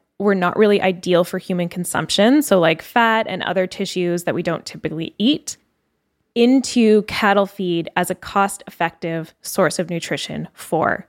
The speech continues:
the cows. So that's pretty much exactly what Becca was just telling us about,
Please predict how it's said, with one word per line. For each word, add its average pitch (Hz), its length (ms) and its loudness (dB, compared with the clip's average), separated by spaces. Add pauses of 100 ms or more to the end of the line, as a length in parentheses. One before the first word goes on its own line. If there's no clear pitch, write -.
the - 80 -4
cows. - 540 -4
So 160 160 -2
that's 156 260 -2 (320)
pretty 302 180 2
much 277 220 2
exactly 190 420 0
what 202 160 0
Becca 175 220 -2
was 175 140 -4
just 175 160 -8
telling 240 260 2
us 233 100 0
about, 202 500 2